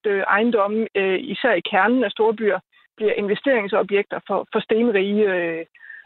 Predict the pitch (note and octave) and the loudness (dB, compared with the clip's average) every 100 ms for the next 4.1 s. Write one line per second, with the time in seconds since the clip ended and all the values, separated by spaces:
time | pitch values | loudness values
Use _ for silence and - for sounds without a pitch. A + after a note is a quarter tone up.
0 | - G3 F#3 F3+ - - - - G#3+ G3+ | -2 2 2 2 -2 -6 -4 0 0 2
1 | G#3 A3 - - G3 F#3+ F3+ G3 G#3 A3 | 2 2 -2 -2 0 0 0 0 2 2
2 | G3+ - A3 - - G#3+ G3+ A3+ G3+ - | 0 2 0 0 -4 -8 -4 -4 -2 -2
3 | G#3+ G3+ G#3+ - G3+ C4 G3+ F#3+ - F#3+ | -2 -2 -4 0 0 0 -2 -2 -4 -10